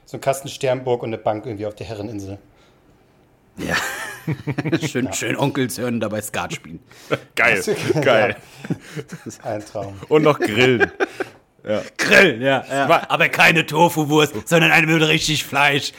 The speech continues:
Speaker 2: einem toten Tier. <laughs>
Speaker 3: Bevor ich gleich
Speaker 1: Kann,
Speaker 3: den, den
Speaker 1: kann
Speaker 3: eigentlichen
Speaker 1: mich
Speaker 3: Star
Speaker 1: noch mal
Speaker 3: dieses
Speaker 1: jemand,
Speaker 3: Ja,
Speaker 1: kann
Speaker 3: ich bin
Speaker 1: mich
Speaker 3: doch
Speaker 1: noch
Speaker 3: gleich
Speaker 1: mal jemand
Speaker 3: dabei.
Speaker 1: vorstellen? So, also mein
Speaker 3: Ja,
Speaker 1: Gott.
Speaker 3: während ich gleich,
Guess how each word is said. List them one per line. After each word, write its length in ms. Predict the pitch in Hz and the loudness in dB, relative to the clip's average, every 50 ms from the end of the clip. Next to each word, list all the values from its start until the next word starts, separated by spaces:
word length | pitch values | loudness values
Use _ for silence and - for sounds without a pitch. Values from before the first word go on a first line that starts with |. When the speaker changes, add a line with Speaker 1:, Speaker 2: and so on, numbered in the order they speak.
| - 196 - | -20 -12 -8
Speaker 2:
einem 180 | 131 139 135 - | -8 -8 -6 -4
toten 400 | - - 190 190 214 208 170 151 | 2 4 6 6 4 2 0 -6
Tier. 440 | - - 165 175 180 175 156 147 143 - - 175 170 - - - | -6 -4 -2 2 4 4 4 2 0 -2 -4 -4 -4 -2 -8 -8
<laughs> 400 | - - - - - - - - | -8 -6 -10 -10 -10 -10 -12 -8
Speaker 3:
Bevor 280 | - - - 123 123 127 | -8 -2 4 4 4 4
ich 80 | 123 | 6
gleich 160 | - 110 110 110 | 4 2 4 4
Speaker 1:
Kann, 80 | 165 - | 4 2
Speaker 3:
den, 200 | 101 98 95 85 | 0 -2 -2 -4
den 120 | 101 87 | -4 -4
Speaker 1:
kann 60 | - - | -4 -2
Speaker 3:
eigentlichen 220 | 107 127 139 113 | 0 0 0 2
Speaker 1:
mich 80 | 156 170 | 0 2
Speaker 3:
Star 140 | - 113 107 | 4 2 2
Speaker 1:
noch 60 | - | 4
mal 60 | 180 180 | 4 4
Speaker 3:
dieses 100 | 180 180 | 4 4
Speaker 1:
jemand, 280 | 180 180 175 175 - - - - - - - _ _ _ | 4 2 0 0 -6 -14 -16 -20 -20 -20 -20 _ _ _
Speaker 3:
Ja, 300 | - 120 135 139 151 160 | 2 6 8 10 10 10
Speaker 1:
kann 100 | 165 - | 8 8
Speaker 3:
ich 60 | 165 160 | 4 0
bin 0 | |
Speaker 1:
mich 80 | 160 | 2
Speaker 3:
doch 80 | 160 151 | 2 2
Speaker 1:
noch 60 | - | 2
Speaker 3:
gleich 120 | 151 156 | 2 2
Speaker 1:
mal 80 | 160 143 | 2 2
jemand 60 | 110 | 4
Speaker 3:
dabei. 120 | 101 104 120 | 4 4 2
Speaker 1:
vorstellen? 260 | 120 113 104 90 - | 2 0 -2 -6 -2
So, 440 | - 127 120 123 131 135 131 120 113 120 | 0 2 2 4 4 4 2 2 0 -2
also 160 | 101 101 98 | -6 -8 -8
mein 180 | 95 92 90 92 | -12 -14 -14 -8
Speaker 3:
Ja, 180 | - 95 98 98 | -2 0 0 0
Speaker 1:
Gott. 100 | 90 90 | 0 2
Speaker 3:
während 180 | 120 131 131 131 | 2 0 2 2
ich 100 | 147 139 | -2 -4
gleich, 220 | - - 135 143 | 2 2 2 2